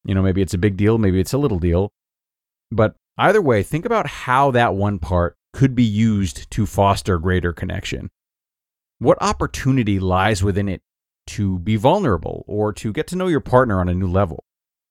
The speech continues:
There's a lot of talk about how we must lean into these moments in our own lives,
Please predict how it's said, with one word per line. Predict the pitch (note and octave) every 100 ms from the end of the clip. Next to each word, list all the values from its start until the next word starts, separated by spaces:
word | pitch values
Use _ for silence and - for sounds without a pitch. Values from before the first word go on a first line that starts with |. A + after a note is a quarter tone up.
| _ _ _ _ _
There's | A#2 G#2+
a |
lot | B2 C#3+ F3
of |
talk | - A2 A2
about | G#2 G2 F#2+
how | G#2+ G2+
we | G#2+ G2+
must | G2+ G#2+ -
lean | F#2 A2+ G#2+
into | A2 -
these | G2+ F#2
moments | G2 G2 G2+ F#2
in | G2
our | F#2 E2+
own | G2+ G#2
lives, | F#2 D#2+ D#2+ D#2+